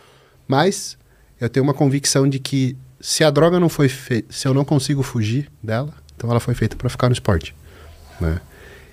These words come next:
E ao mesmo tempo eu acho que se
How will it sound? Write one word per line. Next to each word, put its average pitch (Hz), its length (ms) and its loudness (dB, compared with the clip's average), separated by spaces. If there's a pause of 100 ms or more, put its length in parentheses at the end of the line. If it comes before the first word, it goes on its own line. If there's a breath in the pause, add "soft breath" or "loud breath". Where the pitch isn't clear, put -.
(220 loud breath)
E 123 60 -6
ao 120 100 0
mesmo 127 260 2
tempo 120 300 0
eu 123 140 2
acho 120 240 0
que 113 460 -2 (600 soft breath)
se - 560 0